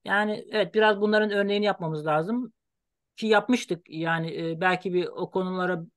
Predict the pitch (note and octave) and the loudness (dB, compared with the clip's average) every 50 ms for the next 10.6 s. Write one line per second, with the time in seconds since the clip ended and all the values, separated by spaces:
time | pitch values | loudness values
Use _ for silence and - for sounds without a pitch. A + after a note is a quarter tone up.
0 | _ - F3+ F#3 G3 F#3+ - G3 F#3 - F#3+ G3 G3 F#3+ - - G3 F#3+ F3+ E3+ | _ -2 0 0 0 2 2 0 0 0 0 -2 -2 -2 -4 -6 -6 -6 -6 -4
1 | E3+ F#3 F3+ E3+ F#3 F3 F3 F3 - F#3 E3+ F3 E3 F3+ E3+ - F3+ F3+ F3 F3 | -4 -6 -4 -2 -2 -2 -2 -2 -4 -8 -10 -8 -6 -8 -6 -4 -2 -2 -2 -2
2 | - - _ _ _ _ - F3 E3+ E3 D#3+ D#3+ D#3 D#3 D3 D#3+ F3 G#3+ G#3+ - | -4 -10 _ _ _ _ -8 -6 -4 -2 0 0 2 0 0 0 -2 -4 -4 -6
3 | - - - - - - - - - - F#3+ F#3 F3+ F3+ - - E3 E3 E3 D#3+ | -10 -12 -12 -12 -12 -14 -18 -18 -8 -4 -2 0 0 -2 -4 -4 -4 -2 0 0
4 | D#3 D#3 D#3 - - G3+ G3 G3+ G#3+ G3+ G3 G3+ G3 G3 F3+ - G3 G#3 G3 G#3 | 0 -2 -4 -4 -2 0 4 4 4 4 4 4 4 4 4 2 0 0 2 2
5 | G#3 G3+ G#3 G#3 F#3 F3 E3+ F#3 F#3+ G3 G3 G3+ G3+ F#3 E3+ E3+ F#3 F#3 F3+ E3 | 2 4 2 2 2 0 -4 -2 -2 0 0 0 0 0 0 -2 -2 -2 -2 -6
6 | - E3+ D3+ D#3 E3 G3+ G#3 F#3+ F3 F3+ F#3+ G3 F#3 D#3+ F3+ F#3 G3 G#3+ G#3 G#3 | -10 -14 -12 -4 -2 -2 -2 -2 -2 -4 -4 -4 -4 -2 -2 0 0 0 -2 -2
7 | - F#3 F3 E3+ E3 D#3+ C#3 - _ _ _ _ - - _ _ _ _ _ _ | -2 -2 0 0 0 -2 -4 -6 _ _ _ _ -20 -20 _ _ _ _ _ _
8 | - F#3+ F#3 E3+ E3 G#3 G3+ F3 E3 - F#3+ F#3+ F3+ E3 - D3 C#3+ D3+ D3+ D#3 | -6 -4 -4 -4 -4 -4 -6 -6 -4 -2 -2 -2 -2 -2 -6 -6 -2 0 2 2
9 | D3 D3 D3 C#3+ C#3 C3+ C3 C3 _ _ _ _ _ _ _ _ _ _ _ _ | 2 2 2 0 0 -2 -6 -10 _ _ _ _ _ _ _ _ _ _ _ _
10 | _ _ _ _ _ _ - D3 C#3+ C#3+ C#3 C#3+ | _ _ _ _ _ _ -4 -4 -2 0 -2 -2